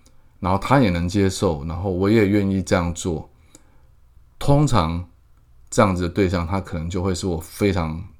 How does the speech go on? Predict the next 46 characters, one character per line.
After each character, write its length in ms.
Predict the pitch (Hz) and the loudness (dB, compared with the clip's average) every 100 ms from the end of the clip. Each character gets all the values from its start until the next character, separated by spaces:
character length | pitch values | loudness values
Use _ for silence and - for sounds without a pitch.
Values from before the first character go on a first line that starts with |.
| - | -20
交 160 | - 101 | -4 0
往 160 | 92 80 | 0 -2
非 160 | 95 | -4
常 140 | 87 87 | -4 -2
非 100 | 90 | -4
常 160 | 82 85 | -4 -6
久 280 | - 60 - _ _ _ - | -8 -10 -12 _ _ _ -12
的 100 | 90 | -8
一 160 | 71 82 | -6 -8
个 360 | - 73 65 - - - - - _ _ - | -8 -8 -8 -18 -20 -20 -20 -20 _ _ -4
对 160 | 90 | -2
象， 240 | 80 78 71 - _ _ _ _ _ | -2 -8 -12 -16 _ _ _ _ _
甚 240 | - 123 98 | -2 0 2
至 120 | 101 | 0
就 120 | 101 | -2
是 140 | 95 | -2
你 160 | 95 87 | -2 -2
会 100 | 92 | -2
把 180 | 87 87 | -2 -4
他 60 | |
当 240 | 90 87 87 | -2 -4 -2
作 160 | 90 | -4
是 360 | 80 - 80 69 - - - - - - _ _ _ | -4 -4 -6 -6 -12 -20 -20 -20 -20 -20 _ _ _
可 160 | - 117 | 2 4
以 80 | |
交 140 | 104 110 | 6 6
往 120 | 85 | 4
一 40 | |
辈 200 | 85 - | 2 2
子 160 | 82 90 | 2 -4
的 120 | 85 | -6
人。 320 | 85 76 98 101 _ _ | -4 -4 -8 -14 _ _
当 160 | - 120 | 2 4
然 280 | 107 104 - - - | 4 0 -4 -14 -20
这 140 | - 131 | 2 4
样 140 | 107 | 4
子 120 | 87 | 0
的 140 | 82 90 | -2 0
人 180 | 85 87 | 0 -2
数 160 | 104 | -2
很 220 | 85 85 | -4 -4
少 240 | 90 - 62 | -4 -4 -4
啦， 100 | 69 | -6
在 140 | 101 | -2
我， 400 | 90 78 64 - _ _ _ - | -2 -2 -6 -12 _ _ _ -10
嗯， 480 | 85 82 80 78 | -6 -6 -8 -10